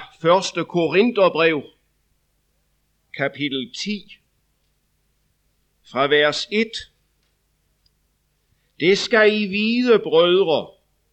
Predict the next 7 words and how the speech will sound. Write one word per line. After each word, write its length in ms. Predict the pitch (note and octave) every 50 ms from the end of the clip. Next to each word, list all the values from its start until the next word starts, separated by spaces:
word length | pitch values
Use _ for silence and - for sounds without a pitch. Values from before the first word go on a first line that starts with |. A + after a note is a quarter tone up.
| _ _ _ _ _ _ _ _ _ _ _ _ _ _ _ _ _ _ _ _ _ _ _ - G#2 A#2
Vel 200 | E3 G3 A3+ B3+
var 340 | B3+ A#3+ G#3+ A3 G#3 G#3
vore 360 | F#3+ G3 G3+ G3 F#3+ F#3 F3+ F#3 - -
fædre 640 | F#3 F#3 G3 G#3 A3 A#3 A#3 G#3+ G3+ F3+ F3 -
alle 420 | F#3 F#3+ G3+ G#3+ A3+ A#3 G#3 G3 F#3+
under 300 | F#3 F#3+ F#3+ F3+ E3+ E3
skyen, 720 | D3+ - - - - A3+ A#3 A3+ F3+ D3+ B2+ G2+ F2 E2+